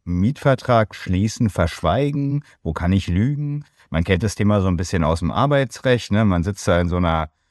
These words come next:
vor so einem Personaler und der fragt einen vielleicht, sind Sie Mitglied in einer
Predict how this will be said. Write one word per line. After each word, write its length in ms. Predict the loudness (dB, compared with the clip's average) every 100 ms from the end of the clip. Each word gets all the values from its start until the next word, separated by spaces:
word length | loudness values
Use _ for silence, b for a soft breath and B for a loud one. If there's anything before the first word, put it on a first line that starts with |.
| _ _
vor 180 | -2 0
so 60 |
einem 180 | 0 0
Personaler 840 | 0 0 0 2 2 2 0 2 0
und 120 | 0
der 100 | -2
fragt 320 | 0 -2 0
einen 220 | -2 -2
vielleicht, 440 | -2 0 0 0 -2
sind 140 | -2
Sie 120 | 0
Mitglied 400 | -2 -2 -4 -2
in 120 | -2
einer 560 | 0 0 0 0 0 -4